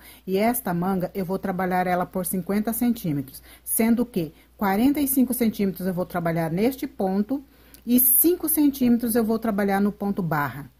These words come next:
tá bom? Porque aqui a manga nós vamos ter um ponto, nós vamos ter o ponto barra na manga. Aqui na, na, no, no casaco ainda a gente vai fazer aquele ponto barra que nós não fizemos, nós ainda vamos fazer,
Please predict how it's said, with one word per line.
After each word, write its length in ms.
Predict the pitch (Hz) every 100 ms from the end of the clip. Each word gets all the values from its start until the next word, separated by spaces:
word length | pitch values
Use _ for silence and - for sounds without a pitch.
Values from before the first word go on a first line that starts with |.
| _
tá 80 | -
bom? 260 | 147 190 240
Porque 280 | 226 196 208
aqui 320 | 208 - 277
a 80 | 285
manga 320 | 220 220 214
nós 160 | 214
vamos 220 | 202 208 -
ter 200 | 202 202
um 120 | 208
ponto, 440 | 208 202 208 190 - 175
nós 200 | 190 185
vamos 240 | 196 202
ter 200 | - 190
o 60 | 202
ponto 300 | 208 208 190
barra 280 | 175 185 196
na 140 | 220
manga. 340 | 208 160 147 - - - -
Aqui 280 | 190 - 254
na, 180 | 294 277
na, 380 | 226 269 285 254
no, 200 | 226 220
no 240 | 220 254
casaco 540 | 262 277 214 208 226
ainda 240 | 214 220 220
a 40 |
gente 300 | 202 233 254
vai 200 | 240 240
fazer 240 | 254 254 254
aquele 260 | 254 247
ponto 260 | 240 226 220
barra 240 | 196 196
que 80 | 190
nós 200 | 185 180
não 140 | 202
fizemos, 440 | 254 269 214 214 208
nós 180 | 208 202
ainda 160 | 208
vamos 300 | 196 214 233
fazer, 600 | - 254 190 175 180 226